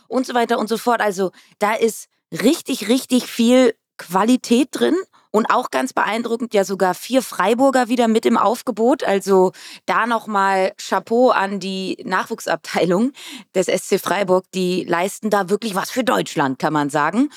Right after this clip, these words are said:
Und ich freue mich auf die U einundzwanzig E M, weil da wirklich was gehen kann. Und ich würde sagen, da brauchen wir uns in Richtung Zukunft erstmal auch keine Gedanken machen, was die A-Nationalmannschaft angeht. Denn der Unterbau, der ist schon richtig gut drauf.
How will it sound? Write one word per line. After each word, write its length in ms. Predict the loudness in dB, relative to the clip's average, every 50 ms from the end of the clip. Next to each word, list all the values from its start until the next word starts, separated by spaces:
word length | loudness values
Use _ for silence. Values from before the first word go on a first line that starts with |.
| -12 -20 -20 -4 0
Und 200 | 0 0 2 0
ich 160 | -4 -6 -4
freue 200 | 0 0 2 2
mich 160 | 2 0 0
auf 120 | -2 -2
die 100 | 0 0
U 120 | 2 4 4
einundzwanzig 640 | 2 2 0 -2 -2 -2 -4 -4 -2 -2 -2 -2 0
E 80 | 0 0
M, 260 | 2 2 2 0 -2 _ -12 -20 -10 _
weil 440 | -2 0 2 2 2 2 0 -2 -4 _ _ _
da 160 | -4 -2 -2 -2
wirklich 240 | -2 -2 0 0
was 140 | 0 -2 0
gehen 240 | 0 0 0 0 -2
kann. 340 | -2 -4 -4 -4 -6 -10 -10 _
Und 340 | -2 0 0 0 -2 -4 -6
ich 160 | -8 -6 -2
würde 220 | 0 2 2 2
sagen, 500 | 2 2 0 0 0 -2 -2 -4 -6 -6 -8 -14 -20 _ _ _ _ _
da 140 | -4 -2 -2
brauchen 380 | -2 0 0 0 0 0 -4
wir 120 | -4 -4 -2
uns 240 | -4 -4 -6 -6 -6
in 140 | -6 -4
Richtung 340 | -4 -4 -6 -6 -6 -8 -8
Zukunft 500 | -8 -10 -10 -2 2 2 2 2 2 0
erstmal 300 | -2 0 0 2 2 2
auch 100 | 2 0
keine 300 | 0 0 0 0 0 -2
Gedanken 420 | -2 -2 -2 -2 -2 -2 -2 -2 -2
machen, 300 | -2 -2 -2 -2 -2 -2
was 180 | -2 -2 -2
die 160 | -4 -2 -2
A-Nationalmannschaft 880 | 0 0 0 -2 -2 -4 -6 -6 -4 -2 -2 -2 -2 -4 -6 -10 -8 -6
angeht. 380 | -4 -4 -2 -2 -2 -4 -2 0
Denn 280 | 0 0 0 -2 -4 -6 -12 -10 -2 0
der 140 | 2 4
Unterbau, 520 | 4 2 4 2 2 2 2 2 2 2 2
der 120 | 2 2 0
ist 140 | 0 -2
schon 140 | -4 -4 -4
richtig 320 | -4 -6 -8 -10 -14 -14 -12
gut 200 | -10 -6 -4 -2
drauf. 280 | -2 -4 -4 -8 -16